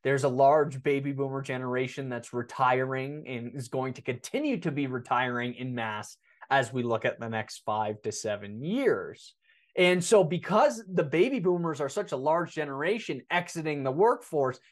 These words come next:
that's another reason for this tight labor market that we're really expecting to characterize the next five to six years. So record highs in U S private sector employment as we sit here today. Although the rates of change are slowing, we have some decline in twenty twenty-four,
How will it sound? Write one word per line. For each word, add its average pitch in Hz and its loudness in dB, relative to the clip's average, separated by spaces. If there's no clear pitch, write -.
that's 226 0
another 175 2
reason 156 -2
for 160 4
this 147 4
tight 143 0
labor 135 -2
market 117 -6
that 104 -2
we're 117 -2
really 131 4
expecting 110 -4
to 123 -4
characterize 107 -6
the 117 -8
next 104 -12
five 95 -6
to - -14
six - -14
years. - -18
So 107 -4
record 226 6
highs 202 8
in 202 0
U 208 8
S 202 4
private 190 4
sector 185 2
employment 180 0
as 175 -4
we 170 -4
sit 175 -4
here 170 -2
today. 156 2
Although 175 6
the 156 2
rates 180 2
of 185 -10
change 185 -4
are 175 2
slowing, 160 -2
we 139 0
have 180 4
some 214 2
decline 170 2
in 165 -4
twenty 165 -6
twenty-four, 202 6